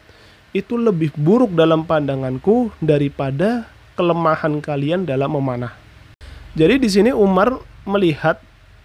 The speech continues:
lafaz atau kalimat yang digunakan oleh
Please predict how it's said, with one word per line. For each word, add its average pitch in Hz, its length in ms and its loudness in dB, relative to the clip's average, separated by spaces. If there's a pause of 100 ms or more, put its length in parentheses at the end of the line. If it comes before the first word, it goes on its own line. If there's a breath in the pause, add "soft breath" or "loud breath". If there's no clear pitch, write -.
(140)
lafaz 190 400 -2 (280)
atau 196 320 0
kalimat 240 400 0
yang 202 240 0
digunakan 170 560 -2
oleh 180 320 0